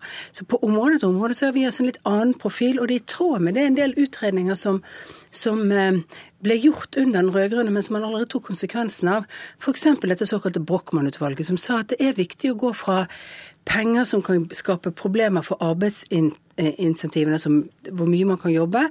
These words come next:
og sørge for at de som har lav inntekt, om de er i jobb eller om de er trygdet, faktisk mottar tjenester som, og, og hjelp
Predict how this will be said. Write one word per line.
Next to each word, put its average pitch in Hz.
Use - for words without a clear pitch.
og 220
sørge 233
for 240
at -
de 247
som 196
har 208
lav 220
inntekt, 185
om 233
de 190
er 175
i 185
jobb 226
eller 220
om 156
de 160
er 160
trygdet, 214
faktisk 220
mottar 190
tjenester 185
som, 175
og, 165
og 185
hjelp 233